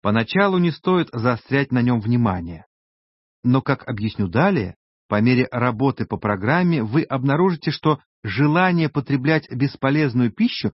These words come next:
постепенно улетучивается, и её потребление станет скорее исключением, чем правилом.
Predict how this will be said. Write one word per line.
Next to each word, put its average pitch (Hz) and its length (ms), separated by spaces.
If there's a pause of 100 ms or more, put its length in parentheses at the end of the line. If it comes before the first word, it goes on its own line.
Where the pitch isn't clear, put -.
(140)
постепенно 190 800
улетучивается, 147 1080 (320)
и 120 80
её 120 240
потребление 165 760 (180)
станет 180 440
скорее 160 440 (120)
исключением, 139 920 (140)
чем 98 240
правилом. 92 560